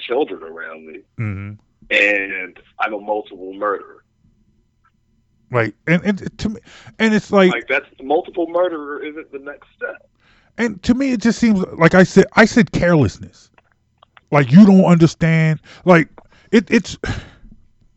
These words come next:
Speaker 2: it, it's one thing to say, "Hey, you know, these players make all this money." Like, like, we've talked about N F L wide receivers being quote unquote divas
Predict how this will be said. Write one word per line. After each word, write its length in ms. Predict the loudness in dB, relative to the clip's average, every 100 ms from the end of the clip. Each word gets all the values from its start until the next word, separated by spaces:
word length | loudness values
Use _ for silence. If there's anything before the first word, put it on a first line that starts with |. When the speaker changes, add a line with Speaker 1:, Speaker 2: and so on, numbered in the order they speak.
| _ _ _ _ _ _ _ _ _ _ _ -20 -20 _ _ _ _ 4
Speaker 2:
it, 180 | 6 6
it's 200 | 4 2
one 260 | 2 0
thing 440 | 0 -2 -2 -4 -6
to 340 | -2 -2 -2
say, 480 | -6 -6 -4 -6 -6
"Hey, 260 | -4 -2
you 140 | -4 -4
know, 240 | -4 -4
these 240 | -2 -4 -4
players 500 | -2 0 2 2 2
make 240 | -2 2
all 240 | 6 6
this 220 | 6 2 0
money." 400 | -2 -2 -2 -6 -6 2
Like, 300 | 2 2 -10 -20 _ -2
like, 220 | -2 -2 _ _ _ _ _ _ _ _ _ _ _ _ _ _ _ _ _ _ _ _
we've 300 | 6 6 6
talked 320 | 6 4 4
about 380 | 2 4 6 4 0 _ _ _ _ _ _ _ _ _ _ _ _ 2
N 140 | 4
F 160 | 4 6
L 180 | 6
wide 280 | 6 4 2
receivers 640 | 2 0 0 4 4 4 2
being 420 | 2 2 0 -2
quote 280 | 0 2 2
unquote 540 | -2 0 2 2 -2
divas 600 | -2 -2 -4 -8 -16 -20